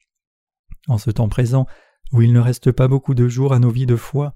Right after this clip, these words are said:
je contemple ce que nous devrions faire. Finalement, nous devons devenir le genre de gens qui sont toujours réjouis quand l'œuvre de Dieu va bien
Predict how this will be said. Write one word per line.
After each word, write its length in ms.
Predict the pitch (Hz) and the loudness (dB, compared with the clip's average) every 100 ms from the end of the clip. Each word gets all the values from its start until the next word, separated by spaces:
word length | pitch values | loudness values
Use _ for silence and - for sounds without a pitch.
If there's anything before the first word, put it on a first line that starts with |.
| _ _ - | _ _ -8
je 140 | 120 131 | -2 0
contemple 520 | 143 147 143 151 131 | 0 0 0 -2 -4
ce 120 | - | -4
que 160 | 127 123 | -2 0
nous 120 | 113 | 2
devrions 380 | 120 135 143 107 | 2 2 0 -2
faire. 440 | - 127 151 156 - - _ _ _ _ | 0 0 2 0 -2 -14 _ _ _ _
Finalement, 460 | - 117 113 113 120 | -4 2 2 4 2
nous 120 | 113 | 2
devons 260 | 113 113 113 | 2 0 0
devenir 400 | 110 120 127 120 | 0 2 2 2
le 100 | 107 | 0
genre 240 | 113 120 | 0 -2
de 120 | 113 | -2
gens 200 | 110 127 | 0 -2
qui 160 | 131 127 | -2 -4
sont 180 | - 120 | -4 -4
toujours 380 | - 139 143 135 | -4 -6 -4 -2
réjouis 340 | 127 131 143 | -2 0 -2
quand 140 | - | 0
l'œuvre 300 | 120 131 127 | 0 0 0
de 100 | 117 | -2
Dieu 160 | 110 131 | -2 -2
va 160 | 131 117 | 0 0
bien 260 | 110 147 | 2 0